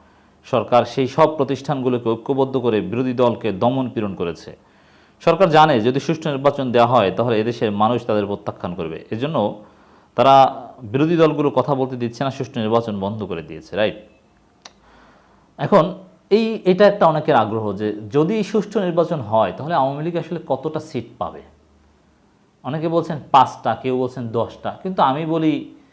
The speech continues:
আহ, একেবারে সুষ্ঠু নির্বাচন হলে, প্রতিযোগিতা প্রতিদ্বন্দ্বিতামূলক নির্বাচন হলে আওয়ামী লীগ পনেরো থেকে বিশটা সিট পাবে, এটা আমার ধারণা। আওয়ামী লীগকে এত দুর্বল ভাবাটা আবার ঠিক না।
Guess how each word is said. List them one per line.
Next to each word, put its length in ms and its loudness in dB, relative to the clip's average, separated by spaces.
আহ, 360 0
একেবারে 380 6
সুষ্ঠু 380 -2
নির্বাচন 440 2
হলে, 240 -2
প্রতিযোগিতা 600 -4
প্রতিদ্বন্দ্বিতামূলক 960 -2
নির্বাচন 380 -6
হলে 340 -8
আওয়ামী 340 2
লীগ 300 -4
পনেরো 260 2
থেকে 260 -2
বিশটা 400 -2
সিট 200 -8
পাবে, 220 -6
এটা 160 -4
আমার 180 -2
ধারণা। 420 -6
আওয়ামী 240 -4
লীগকে 240 -10
এত 220 0
দুর্বল 360 4
ভাবাটা 340 2
আবার 220 0
ঠিক 240 -14
না। 100 -16